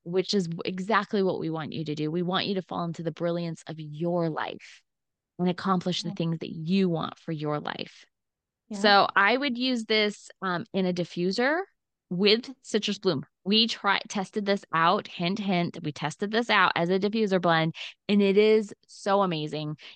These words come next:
Speaker 1: You're gonna wanna use four drops of vanilla with three drops of citrus bloom, and it's so good paired together. Um,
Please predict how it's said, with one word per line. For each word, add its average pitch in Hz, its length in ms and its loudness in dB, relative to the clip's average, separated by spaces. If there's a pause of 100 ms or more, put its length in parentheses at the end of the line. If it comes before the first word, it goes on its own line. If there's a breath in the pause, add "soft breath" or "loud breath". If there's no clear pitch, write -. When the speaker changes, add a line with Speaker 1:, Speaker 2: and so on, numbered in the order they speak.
Speaker 1:
You're 190 100 0
gonna 202 100 4
wanna 190 140 6
use 170 200 0
four 220 220 4
drops 214 640 4
of 175 160 0
vanilla 175 640 2 (320 soft breath)
with 170 180 -4
three 202 340 2
drops 196 520 4
of 160 420 0 (440)
citrus 190 580 0
bloom, 175 540 2
and 170 160 0
it's - 580 -4 (640)
so 202 240 8
good 180 320 6
paired 165 300 -2
together. 156 560 0 (400 loud breath)
Um, 160 580 -2